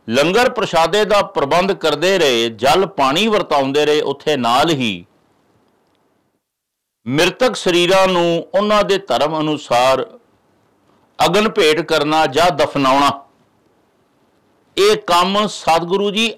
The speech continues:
ਆਪ ਹੱਥੀਂ ਕੀਤਾ। ਵਾਹ ਮੇਰੇ ਸਾਹਿਬਾ, ਵਾਹ। ਜਿਵੇਂ ਪਹਿਲਾਂ ਜ਼ਿਕਰ ਕੀਤਾ, ਤਰਨ ਤਾਰਨ ਵਿੱਚ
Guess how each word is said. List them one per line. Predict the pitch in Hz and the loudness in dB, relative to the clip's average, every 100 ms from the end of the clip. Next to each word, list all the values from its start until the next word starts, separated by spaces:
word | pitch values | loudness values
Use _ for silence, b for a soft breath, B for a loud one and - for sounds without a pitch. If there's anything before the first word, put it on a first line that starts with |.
| _ | _
ਆਪ | 143 160 180 202 208 202 147 | 2 4 4 4 2 0 0
ਹੱਥੀਂ | - - 208 | -2 0 0
ਕੀਤਾ। | - 139 - - _ _ _ _ _ _ _ _ _ _ _ _ _ _ _ _ _ _ _ _ _ _ _ _ _ - | 0 -4 -6 -10 _ _ _ _ _ _ _ _ _ _ _ _ _ _ _ _ _ _ _ _ _ _ _ _ _ -8
ਵਾਹ | 117 151 | 0 2
ਮੇਰੇ | 151 143 135 | 2 2 2
ਸਾਹਿਬਾ, | - 123 143 117 104 - _ _ _ _ _ _ _ _ _ _ _ _ | 0 0 0 0 -2 -6 _ _ _ _ _ _ _ _ _ _ _ _
ਵਾਹ। | 98 113 - - _ _ _ _ _ _ _ _ _ _ _ _ _ _ _ _ _ - | -2 -2 -4 -12 _ _ _ _ _ _ _ _ _ _ _ _ _ _ _ _ _ -10
ਜਿਵੇਂ | 104 151 151 | -4 -2 0
ਪਹਿਲਾਂ | 170 220 240 | 2 2 2
ਜ਼ਿਕਰ | 180 180 226 | 0 0 0
ਕੀਤਾ, | - 190 156 190 180 185 185 B B B - | 0 -4 -2 2 2 2 -2 B B B -2
ਤਰਨ | 180 226 233 | 2 2 0
ਤਾਰਨ | - 208 208 226 | 2 2 2 2
ਵਿੱਚ | 208 202 - | 2 0 0